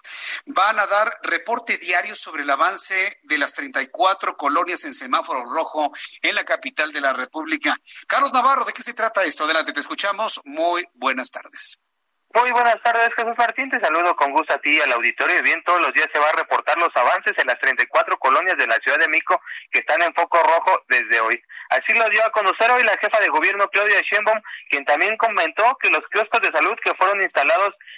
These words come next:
Speaker 2: en estas demarcaciones operaron en su plenitud. Y es que estos van a operar de nueve a trece horas, donde se va a brindar asesoría médica y aplicación de pruebas. ¿Y de qué se trata la revisión, eh, en estas,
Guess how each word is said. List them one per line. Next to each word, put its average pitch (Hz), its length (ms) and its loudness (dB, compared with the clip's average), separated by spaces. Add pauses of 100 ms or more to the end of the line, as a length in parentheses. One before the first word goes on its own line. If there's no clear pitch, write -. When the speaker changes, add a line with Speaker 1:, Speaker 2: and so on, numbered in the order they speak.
Speaker 2:
en 143 180 0
estas 175 240 0
demarcaciones 147 680 0 (140)
operaron 143 580 2
en 143 140 0
su - 100 -6
plenitud. 143 540 -2
Y 165 80 2
es 190 160 0
que 208 100 0
estos 190 220 -4
van 202 160 4
a 202 40 2
operar 180 360 2
de 185 120 0
nueve 196 220 2
a 190 60 2
trece 190 440 0 (340)
horas, 233 300 4
donde 165 260 0
se 160 60 0
va 156 100 6
a 180 40 4
brindar 175 420 0
asesoría 147 460 0
médica 180 460 0
y 135 120 -4
aplicación 139 760 0 (280)
de 131 180 0
pruebas. 131 340 0 (260)
¿Y 156 100 -4
de 381 120 0
qué 262 180 0
se 254 100 0
trata 233 320 2
la 185 120 4
revisión, 156 680 0
eh, 151 200 2
en 151 140 0
estas, 190 360 2